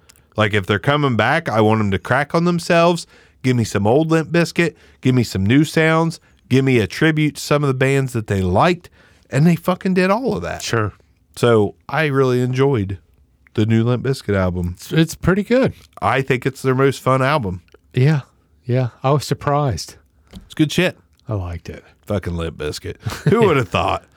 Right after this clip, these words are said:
Speaker 2: Who would have
Speaker 1: Who would have
Speaker 2: fucking
Speaker 1: thought a couple guys that consider themselves to have good taste in music
Speaker 2: <laughs> would enjoy Limp Bizkit?
Speaker 1: Would enjoy Limp Bizkit.
Speaker 2: Yeah, it's just good mindless music.
Speaker 1: There you go. If you, uh, if you're a little too pretentious to like Limp Bizkit, we highly suggest you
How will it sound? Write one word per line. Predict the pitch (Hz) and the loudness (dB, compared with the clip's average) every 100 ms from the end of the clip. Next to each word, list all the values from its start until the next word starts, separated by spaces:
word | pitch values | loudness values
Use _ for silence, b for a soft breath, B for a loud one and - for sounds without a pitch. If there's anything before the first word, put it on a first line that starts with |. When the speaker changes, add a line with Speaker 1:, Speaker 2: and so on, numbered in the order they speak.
| - | -2
Speaker 2:
Who | 104 104 | 2 4
would | 104 | 4
have | |
Speaker 1:
Who | 339 | 4
would | 311 | 2
have | 175 | 0
Speaker 2:
fucking | - | 0
Speaker 1:
thought | 151 143 | 2 0
a | |
couple | - 143 139 | 0 0 0
guys | 123 123 123 | 0 2 2
that | 107 | 0
consider | 110 98 135 127 | -4 -2 0 2
themselves | 120 117 - 127 120 - | 2 0 0 0 0 0
to | 110 | 0
have | 113 104 | 0 -2
good | 101 101 | -4 -2
taste | 110 113 - | 0 0 -2
in | - 247 | -2 0
music | 220 151 190 - | 2 2 0 0
Speaker 2:
<laughs> | 185 | 0
would | 160 135 110 | 2 2 2
enjoy | 110 104 104 | 0 2 2
Limp | 104 104 95 | 2 0 -2
Bizkit? | 98 92 - 78 - B B B | -2 -4 -8 -18 -20 B B B
Speaker 1:
Would | 95 | -4
enjoy | 92 85 82 | -2 -4 -8
Limp | 78 82 | -10 -12
Bizkit. | - - - - _ _ _ - | -16 -16 -16 -20 _ _ _ -10
Speaker 2:
Yeah, | 202 180 104 | -6 -6 -8
it's | 110 - | -8 -8
just | 127 | -8
good | - 131 | -2 -2
mindless | 113 120 135 139 - | 0 0 0 -2 -2
music. | 143 170 92 - - | -2 -2 -4 -10 -2
Speaker 1:
There | 131 185 | 2 4
you | 185 | 4
go. | 202 233 135 80 _ | 2 2 0 -2 _
If | - 120 - | -2 0 2
you, | 135 143 143 | 4 6 6
uh, | 139 131 104 | 4 4 2
if | 113 143 | 0 2
you're | 147 | 4
a | |
little | 147 170 151 | 4 2 0
too | - 160 | 2 0
pretentious | - 127 - 131 147 - 165 - | 0 -4 0 0 2 0 -2 0
to | 156 | 2
like | 143 151 | 2 2
Limp | 160 160 131 | 0 0 0
Bizkit, | 143 - 233 | 0 0 2
we | 165 | 2
highly | 139 165 185 175 | 2 2 2 2
suggest | - 175 135 175 180 - | 2 0 2 2 0 0
you | 190 214 | 2 2